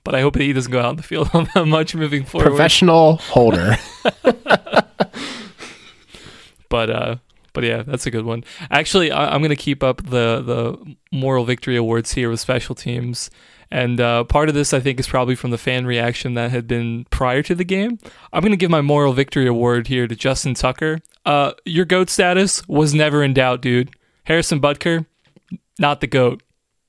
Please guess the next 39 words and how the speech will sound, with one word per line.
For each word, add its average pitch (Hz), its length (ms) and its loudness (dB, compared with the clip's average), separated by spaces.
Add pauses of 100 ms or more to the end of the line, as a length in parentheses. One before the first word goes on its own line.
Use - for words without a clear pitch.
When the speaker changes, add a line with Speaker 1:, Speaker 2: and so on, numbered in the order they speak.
(240)
Speaker 1:
Not 135 220 0
the 143 60 -4
goat, 123 260 2
man. 120 360 -2
You 131 80 -4
missed 165 200 0
an 175 80 2
extra 160 220 -2
point 160 300 0
and 160 220 0
missed 160 220 0
a 143 40 0
field 147 280 0
goal 175 300 0 (280)
on 143 100 2
the 151 60 0
same 170 300 2
night 180 320 2 (240)
when 151 140 2
you 170 80 2
guys 190 260 4
were 170 80 0
saying 175 500 0 (340)
that 156 140 2
Butker 170 280 0
was 160 120 2
better 165 200 2
than 151 100 2
Tucker. 180 420 0 (1500)
That's - 160 -6
just - 160 -8
not 117 160 -4
true. 117 300 -2 (320)
All 127 80 -2
right, 120 260 -2
Tucker's 135 340 -4
still 123 180 -2
the 123 60 -8
goat. - 320 -6